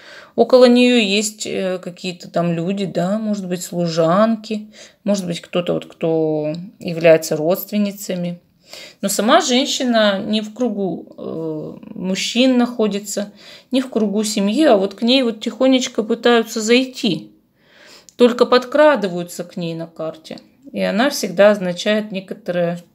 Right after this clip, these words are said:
одиночество, отстранённость, это королева мечей. Либо то, что у вас есть соперница в любви.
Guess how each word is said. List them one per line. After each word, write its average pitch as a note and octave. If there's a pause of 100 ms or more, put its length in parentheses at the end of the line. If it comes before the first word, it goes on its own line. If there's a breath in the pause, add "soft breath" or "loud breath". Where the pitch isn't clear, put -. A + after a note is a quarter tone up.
(580 loud breath)
одиночество, F3
отстранённость, E3+
это -
королева D3+
мечей. D#3+ (220)
Либо A3+
то, A3+
что A3+
у F#3+
вас G#3
есть G#3
соперница A3
в E3+
любви. E3+